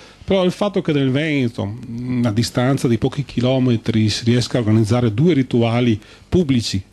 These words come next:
perché anche questo rituale è stato annunciato pubblicamente, non è stato fatto in maniera privata, riservata ed esclusiva,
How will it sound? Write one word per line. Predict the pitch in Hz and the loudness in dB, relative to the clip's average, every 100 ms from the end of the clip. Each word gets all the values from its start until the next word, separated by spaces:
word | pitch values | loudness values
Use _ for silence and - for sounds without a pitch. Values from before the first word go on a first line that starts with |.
| - - - - | -20 -20 -20 -4
perché | 117 107 143 | -4 -2 -2
anche | 147 139 | -2 -4
questo | 135 147 | -4 -2
rituale | 131 127 131 143 | -2 0 0 0
è | |
stato | 131 139 | -2 -2
annunciato | 127 127 113 143 | 0 0 2 0
pubblicamente, | 107 131 117 131 110 123 120 | 0 -2 0 0 0 0 0
non | 104 | 0
è | 120 | -2
stato | - - | -2 -6
fatto | - 117 107 - 120 - - - - | -4 -4 -4 -2 -4 -4 -10 -20 -4
in | 120 | 0
maniera | 117 123 120 | 2 2 0
privata, | - 117 117 113 110 117 | 0 0 0 0 -2 -2
riservata | 110 - 113 104 107 110 104 120 117 110 | -2 -2 -2 0 0 0 -2 -2 0 2
ed | 104 | 0
esclusiva, | 107 - 120 107 107 101 160 | -4 -2 0 2 2 2 2